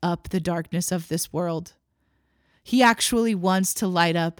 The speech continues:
the darkness of your life. He actually wants to redeem your family. He actually wants to redeem the people of your family that you think are so far gone, that, that feel like they hate you because they don't understand you.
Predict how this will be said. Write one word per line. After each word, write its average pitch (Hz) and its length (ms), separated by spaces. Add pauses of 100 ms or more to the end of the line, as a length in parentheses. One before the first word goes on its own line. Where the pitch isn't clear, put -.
(140)
the 185 100
darkness 165 540
of 175 180
your 175 320
life. 151 540 (600)
He 254 300
actually 247 680
wants 214 440
to - 140
redeem 202 760
your 190 200
family. 185 600 (460)
He 269 160
actually 254 520
wants 220 420
to 226 240
redeem 220 640
the 208 120
people 220 380
of 202 120
your 208 140
family 214 420
that 190 180
you 226 280
think 233 300
are 190 120
so 214 340
far 220 320
gone, 196 380
that, 180 280
that 180 260 (120)
feel 262 320
like 226 240
they 202 200
hate 214 300
you 208 240
because 185 300
they 185 120
don't 196 260
understand 202 680
you. 180 400